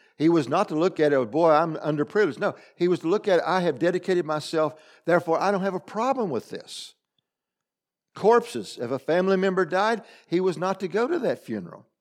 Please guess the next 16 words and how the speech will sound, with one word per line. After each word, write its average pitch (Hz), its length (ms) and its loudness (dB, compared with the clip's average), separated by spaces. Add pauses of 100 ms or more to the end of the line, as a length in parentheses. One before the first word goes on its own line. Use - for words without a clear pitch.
(580)
He 156 100 -2
was 165 120 0
not 180 180 0
to 185 60 -8
be 180 120 0
around 214 320 0
that 175 220 -6
dead 113 220 -4
body. 87 360 -14 (1300)
Why? 147 320 0
Because 151 400 2
he 202 320 0
had 160 220 -2
given 185 280 2
himself 156 560 0 (180)
over 135 640 2